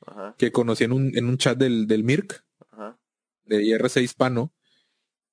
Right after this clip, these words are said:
Speaker 2: Quién sabe qué se habrá hecho ese men, güey, se llamaba Tanero, güey.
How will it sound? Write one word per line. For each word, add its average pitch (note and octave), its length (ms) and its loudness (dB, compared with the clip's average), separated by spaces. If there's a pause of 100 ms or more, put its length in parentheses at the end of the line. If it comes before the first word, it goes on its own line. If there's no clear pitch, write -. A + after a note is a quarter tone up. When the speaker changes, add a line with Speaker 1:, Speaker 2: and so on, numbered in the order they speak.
(220)
Speaker 2:
Quién A2+ 160 -4
sabe D3 140 0
qué D3+ 100 2
se C3 80 -2
habrá B2+ 120 2
hecho C3+ 120 0
ese C#3 160 2
men, A2+ 260 0
güey, A#2+ 120 2
se A#2+ 80 2
llamaba A2+ 240 0
Tanero, A2 500 0
güey. - 300 -8